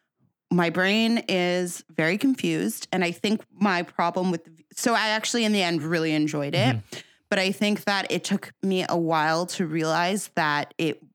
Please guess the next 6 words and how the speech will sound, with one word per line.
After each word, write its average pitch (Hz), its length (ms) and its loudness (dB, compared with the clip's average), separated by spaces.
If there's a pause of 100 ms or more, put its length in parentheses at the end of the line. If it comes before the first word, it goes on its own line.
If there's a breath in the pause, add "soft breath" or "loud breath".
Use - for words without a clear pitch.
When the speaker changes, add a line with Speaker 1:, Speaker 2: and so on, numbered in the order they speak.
Speaker 1:
wasn't 170 460 0
a 165 60 0
movie 151 600 0
so - 240 -2
much 147 400 -2
about 147 760 -2